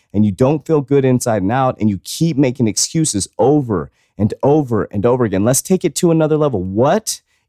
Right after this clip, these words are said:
impact are these questions having on your family, your relationships, your work, and most of all, your productivity?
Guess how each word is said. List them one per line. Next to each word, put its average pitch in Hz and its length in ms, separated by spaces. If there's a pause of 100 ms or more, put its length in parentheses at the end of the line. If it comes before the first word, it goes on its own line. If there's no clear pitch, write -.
impact 123 720 (220)
are 113 100
these 135 220
questions 127 680
having 135 520 (160)
on 127 540 (300)
your 95 120
family, 131 720 (640)
your 110 120
relationships, 113 1120 (460)
your 117 220
work, 123 540 (500)
and 101 220
most 170 320
of 104 100
all, 78 340
your 110 160
productivity? 104 920